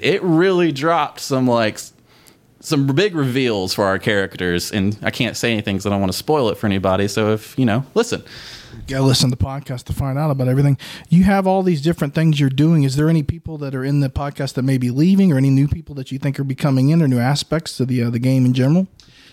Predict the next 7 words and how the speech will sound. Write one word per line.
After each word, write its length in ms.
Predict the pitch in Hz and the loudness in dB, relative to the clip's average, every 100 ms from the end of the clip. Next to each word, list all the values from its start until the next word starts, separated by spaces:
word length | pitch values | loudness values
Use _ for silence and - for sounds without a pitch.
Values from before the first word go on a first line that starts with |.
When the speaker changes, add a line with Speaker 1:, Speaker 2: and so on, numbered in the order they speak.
| _ | _
Speaker 1:
So 680 | - - - 170 170 170 127 | -12 -2 2 2 2 -2 -6
whenever 400 | 104 156 175 196 | -4 -2 0 2
we 100 | 202 | 2
started 440 | 165 160 156 139 127 | 2 2 2 2 4
off, 400 | 120 120 131 - | 2 2 -2 -8
I 80 | 127 | -4
mean 380 | 131 131 135 | 0 -2 -4